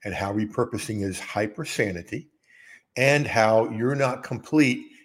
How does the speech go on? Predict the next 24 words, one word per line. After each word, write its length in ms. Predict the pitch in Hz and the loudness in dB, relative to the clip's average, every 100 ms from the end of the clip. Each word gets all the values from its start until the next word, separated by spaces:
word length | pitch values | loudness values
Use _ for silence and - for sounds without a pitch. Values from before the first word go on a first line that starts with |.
| _ | _
in 100 | 113 | -6
your 100 | 110 | -4
content 480 | 104 113 113 104 - | -4 -4 -2 -4 -8
creation 460 | - 104 104 - 98 | -6 -4 -2 -4 -6
until 260 | 95 107 | -4 -2
you've 220 | 107 104 | 0 0
repurposed 580 | 104 101 113 113 92 - | -2 0 -2 -2 -8 -8
it 100 | 98 - _ - _ _ _ | -10 -10 _ -20 _ _ _
in 100 | - | 0
at 160 | 127 123 | 0 0
least 400 | 107 101 - - | 0 -2 -4 -10
one 280 | 98 98 95 | -8 -8 -6
place. 520 | - 95 - - - _ _ _ | -2 -2 -4 -14 -18 _ _ _
Today, 640 | - 95 127 180 120 117 127 | -10 4 8 10 8 2 -2
we're 100 | 120 | -4
gonna 160 | 113 107 | -4 -2
talk 300 | - 107 110 | -2 -2 -2
about 280 | 95 92 | -6 -8
seven 520 | - - 110 135 180 170 | -8 -2 0 0 -2 -2
ways, 400 | 170 104 82 - | -2 -2 -6 -6
yes, 420 | - - - - _ _ | -4 -4 -8 -18 _ _
seven 520 | - - 196 185 87 - _ _ _ - | -6 -2 -2 -4 -8 -18 _ _ _ 0
ways 580 | 127 120 95 101 - - _ _ _ | 2 2 0 -6 -10 -18 _ _ _
to 340 | - 117 113 | -2 -2 -2